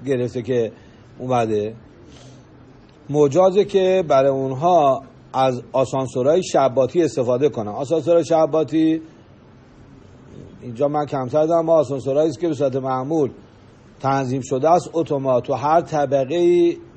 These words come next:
مثلاً خود چهل و پنج ثانیه، یک دقیقه وای میسه، چه اینکه حالا شما زده باشی یا نه، خودش طبقه اول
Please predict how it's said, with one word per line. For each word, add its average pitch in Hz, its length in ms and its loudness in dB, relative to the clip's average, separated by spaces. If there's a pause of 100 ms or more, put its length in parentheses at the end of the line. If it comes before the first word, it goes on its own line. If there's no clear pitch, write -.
(540)
مثلاً 135 280 0
خود 165 280 -2
چهل 139 220 -2
و 127 40 -4
پنج 160 260 -2
ثانیه، 156 480 -2
یک 160 200 -2
دقیقه 170 360 0
وای 165 240 4
میسه، 110 320 -8
چه 143 120 -8
اینکه 143 200 -4
حالا 143 400 2 (840)
شما 135 300 0
زده 143 340 2
باشی 156 300 0 (1000)
یا 135 200 0
نه، 170 380 -2 (140)
خودش 147 300 -4
طبقه 139 240 2
اول 135 440 2